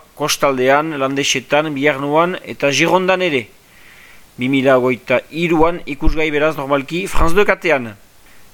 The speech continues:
Pilotan esku uskan Airitikeko ekipek hasi haute txapelketa, beste ekipak bezala. Talde bat dugu bakarrik lehen mailan aurten, Matio Lagarrai eta Simonok Zarango. Lau talde bigarren mailan ahatik,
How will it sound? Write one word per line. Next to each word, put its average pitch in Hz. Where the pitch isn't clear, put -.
Pilotan 254
esku 202
uskan 165
Airitikeko 147
ekipek 139
hasi 165
haute 151
txapelketa, 139
beste 127
ekipak 117
bezala. 120
Talde 156
bat 196
dugu 175
bakarrik 156
lehen 143
mailan 139
aurten, 208
Matio 143
Lagarrai 143
eta 135
Simonok 131
Zarango. 123
Lau 175
talde 165
bigarren 143
mailan 139
ahatik, 139